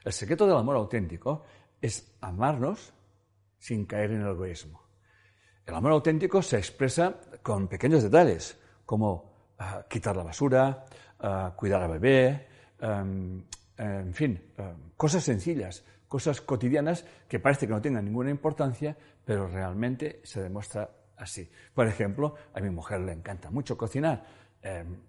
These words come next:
y poco me deja, pocas veces me, me pide ayuda porque le gusta la cocina, es más, le gusta estar en la cocina sola, ¿no? Entonces, ¿yo qué hago?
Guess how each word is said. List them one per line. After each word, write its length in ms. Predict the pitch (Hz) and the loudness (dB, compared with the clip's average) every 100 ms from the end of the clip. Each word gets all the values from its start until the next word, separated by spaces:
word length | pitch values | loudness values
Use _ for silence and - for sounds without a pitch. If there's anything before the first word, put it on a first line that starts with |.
| _ - | _ -6
y 200 | 170 127 117 - _ _ _ _ _ | -2 0 -2 -10 _ _ _ _ _
poco 240 | - 127 131 | -2 0 0
me 120 | 110 | 0
deja, 440 | 101 104 92 82 - _ - | -2 -2 -4 -6 -14 _ -8
pocas 240 | 123 110 | -4 0
veces 220 | 113 104 | 0 0
me, 280 | 110 104 95 - | 0 -2 -4 -6
me 140 | 101 | -6
pide 180 | 123 120 | 0 0
ayuda 300 | 123 127 98 | 2 0 -2
porque 200 | 98 107 | -4 -4
le 140 | 92 | -4
gusta 280 | 95 131 - | -4 -4 -2
la 80 | 117 | -2
cocina, 280 | 117 135 131 | -2 -2 -2
es 80 | |
más, 240 | 117 113 - - - - | 0 0 -2 -14 -20 -10
le 100 | 110 | -4
gusta 200 | 113 147 | -4 -4
estar 180 | 117 135 | -2 -2
en 80 | 110 | -2
la 80 | |
cocina 340 | 104 95 98 87 | -4 -6 -8 -10
sola, 280 | - 82 117 | -14 -16 -12
¿no? 160 | 160 - - | -12 -12 -20
Entonces, 220 | _ 127 113 | _ -2 2
¿yo 120 | 143 | 4
qué 120 | 143 | 4
hago? 240 | 95 76 | 2 0